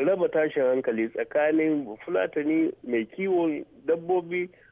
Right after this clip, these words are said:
da kuma manomi mai shuka a gonakinsa da sauransu. Dole ne, ni na tabbatar wannan gwamnati za ta yi wani abu, abu kai. Don na tuna lokacin da shi Janar Buhari yake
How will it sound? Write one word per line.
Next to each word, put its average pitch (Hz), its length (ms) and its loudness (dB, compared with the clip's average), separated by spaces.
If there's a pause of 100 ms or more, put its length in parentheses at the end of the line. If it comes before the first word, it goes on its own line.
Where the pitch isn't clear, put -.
(140)
da 120 120 2
kuma 156 280 2
manomi 135 460 2 (380)
mai 107 340 2 (160)
shuka 156 580 2
a 104 120 0
gonakinsa 113 640 0
da 87 80 -12
sauransu. 107 500 0 (160)
Dole 165 360 2
ne, 147 380 2 (360)
ni 156 180 0
na 190 160 4
tabbatar 185 480 0
wannan 175 280 2
gwamnati 131 320 2
za 131 140 2
ta 131 120 -2
yi 113 60 2
wani 117 140 2
abu, 104 240 -2 (260)
abu 98 160 -4
kai. 107 280 -2 (400)
Don 135 140 2
na 165 160 4
tuna 190 220 0
lokacin 165 460 0
da 131 360 4
shi 156 420 2 (480)
Janar 180 300 2
Buhari 131 400 2
yake 107 600 2